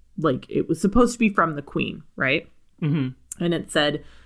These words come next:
Speaker 1: "The whole family is saddened to learn the full extent of how challenging the last few years have been for Harry and Meghan.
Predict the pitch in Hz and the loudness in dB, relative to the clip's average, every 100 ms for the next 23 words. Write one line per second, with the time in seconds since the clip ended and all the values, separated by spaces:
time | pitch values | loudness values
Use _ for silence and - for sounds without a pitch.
0 | - - 165 - 202 254 254 233 202 196 | -20 -8 -6 0 4 4 4 4 6 4
1 | 190 - 156 143 135 139 - 151 143 135 | 2 -2 -2 -2 -4 -12 -12 -10 -8 -8
2 | 131 - 170 202 202 - 147 139 - - | -8 0 2 2 -2 -6 -4 -6 -8 -12
3 | - 139 - - 165 175 185 165 147 143 | -4 -6 -4 -2 2 4 2 0 -4 -4
4 | 143 147 160 - 143 143 143 143 131 135 | -2 -2 -2 0 0 0 -4 -6 -4 -4
5 | 131 139 127 139 131 - - - | -6 -4 -4 -4 -6 -6 -10 -14